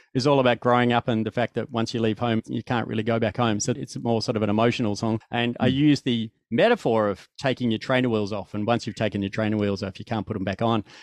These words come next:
Speaker 1: Um, but
Speaker 2: Mm.
Speaker 1: ironically, my dad didn't let us have training wheels. <laughs> So
Speaker 2: Huh.
Speaker 1: it's, it's totally metaphoric for me. But yeah, my dad was one of the types who just said,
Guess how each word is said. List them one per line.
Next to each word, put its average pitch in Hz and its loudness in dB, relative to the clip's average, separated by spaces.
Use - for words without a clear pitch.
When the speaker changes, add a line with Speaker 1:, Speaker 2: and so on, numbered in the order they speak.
Speaker 1:
Um, 120 0
but 139 6
Speaker 2:
Mm. 95 0
Speaker 1:
ironically, 143 4
my 139 4
dad 127 0
didn't 120 0
let 120 2
us 123 0
have 135 -2
training 139 2
wheels. 117 0
<laughs> - -14
So 147 2
Speaker 2:
Huh. 151 6
Speaker 1:
it's, 110 0
it's 147 2
totally 170 4
metaphoric 131 4
for - 0
me. 110 2
But 127 0
yeah, 143 4
my 131 2
dad 131 2
was 110 -2
one 117 2
of 110 0
the 110 2
types 113 0
who 117 -2
just 113 -2
said, 107 2